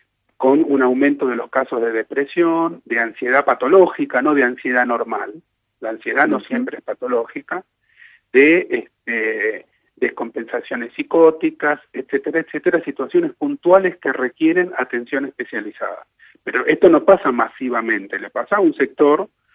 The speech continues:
Speaker 1: de la población que tiene, este, determinada vulnerabilidad.
Speaker 2: Ujú. Y cuando vos decías, eh, digamos, e-, eso que vos me decís es como no es una condición social, es, si se quiere, una condición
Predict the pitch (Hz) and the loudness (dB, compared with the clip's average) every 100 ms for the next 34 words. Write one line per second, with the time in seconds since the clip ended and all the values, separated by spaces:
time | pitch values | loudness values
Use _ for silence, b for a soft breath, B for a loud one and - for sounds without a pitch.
0 | b b b 117 123 131 139 160 - 160 | b b b 0 0 2 0 0 0 -2
1 | 165 139 143 139 160 - 139 123 - 123 | -2 -2 0 2 0 -2 -8 -8 -4 -2
2 | 120 120 120 127 131 123 120 110 107 101 | -2 -4 -4 0 2 2 0 0 0 0
3 | 92 85 73 - _ _ _ _ _ _ | -2 -8 -8 -10 _ _ _ _ _ _
4 | _ _ _ 202 190 214 202 _ _ _ | _ _ _ -14 -14 -16 -20 _ _ _
5 | _ _ _ _ _ _ _ _ b b | _ _ _ _ _ _ _ _ b b
6 | _ _ 208 175 180 170 190 208 208 208 | _ _ -8 -4 -2 0 -2 -2 -2 -2
7 | 208 - _ _ - - 170 - 180 170 | -2 -6 _ _ -20 -10 -10 -4 -4 -4
8 | - - 175 - 185 190 180 175 180 170 | -6 -6 -6 -4 -4 -2 -2 -2 -2 0
9 | 196 185 175 170 185 185 202 190 175 156 | -2 -2 -2 0 0 -2 -2 -2 -2 -2
10 | 180 175 170 - 180 156 151 156 151 156 | -2 -4 -4 -2 0 0 -2 -4 -4 -4
11 | 165 156 170 165 160 156 156 147 190 175 | -4 0 0 0 -2 -2 -4 -2 0 0
12 | 190 | -2